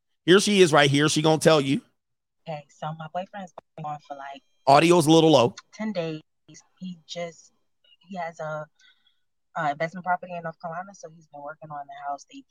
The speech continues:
Speaker 2: you know, renovated and gutted out, so he was there to, like, project manage. And
Speaker 1: All right, so right now the guy's leading her astray. "Hey, I have my boyfriend. He's been mis-," the reason why she's doing this is she knows deep down inside her man's cheating.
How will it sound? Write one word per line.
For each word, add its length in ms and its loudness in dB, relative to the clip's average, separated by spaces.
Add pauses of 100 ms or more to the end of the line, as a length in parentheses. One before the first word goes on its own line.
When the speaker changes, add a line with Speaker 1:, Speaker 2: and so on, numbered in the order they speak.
(160)
Speaker 2:
you 80 -20
know, 200 -14
renovated 440 -16
and 140 -20
gutted 220 -8 (120)
out, 100 -18
so 140 -20
he 140 -20
was 180 -20
there 80 -20
to, 280 -20
like, 100 -14 (100)
project 360 -14
manage. 480 -18 (120)
And 120 -14 (280)
Speaker 1:
All 120 4
right, 200 2
so 380 4
right 200 6
now 160 6
the 80 8
guy's 340 4
leading 260 0
her 120 4
astray. 380 2
"Hey, 420 2 (840)
I 80 0
have 200 2
my 140 6
boyfriend. 560 4
He's 200 -6
been 180 0
mis-," 200 -2 (320)
the 100 0
reason 320 4
why 140 6
she's 200 -6
doing 300 2
this 200 0
is 160 0
she 220 -4
knows 320 4
deep 240 -2
down 240 2
inside 500 0 (520)
her 140 4
man's 280 2
cheating. 400 -4